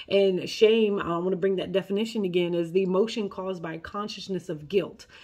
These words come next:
right? A shortcoming, a failure, something that we did wrong. Um, when guilt, you know, that failure, that, uh, humiliation that happened, that disgrace,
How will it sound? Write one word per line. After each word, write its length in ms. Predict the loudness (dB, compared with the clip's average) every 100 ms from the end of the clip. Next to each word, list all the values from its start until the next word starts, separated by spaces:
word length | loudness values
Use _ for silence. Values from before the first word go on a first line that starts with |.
| -20 -18 -4
right? 280 | 0 0
A 40 | 0
shortcoming, 800 | 0 4 2 2 -8 -8 -8 -10
a 80 |
failure, 540 | -6 -2 0 2 0 -2
something 380 | -4 -2 0 -2
that 180 | -2
we 140 | -2 -2
did 200 | -2 -2
wrong. 460 | 0 0 -2 -4 -10 -20 -20 -8
Um, 420 | -4 -2 -2 0 2
when 460 | 4 2 -2 -4
guilt, 500 | 4 6 6 0 -12 -20 _ _ _ _ 0
you 160 | 2
know, 180 | 4 2
that 240 | 2 -2
failure, 640 | -2 4 6 6 4 2 2
that, 380 | 0 -2 -6 -10
uh, 200 | -8 -8
humiliation 1040 | -2 0 6 8 8 6 4 2 0 -2
that 180 | -2 -4
happened, 680 | -8 -10 -6 -4 -2 -4 -6
that 320 | -4 -4 -6 -16 -20 _ _ -12 -4
disgrace, 840 | -2 -2 -6 -4 -2 -2 -8 -14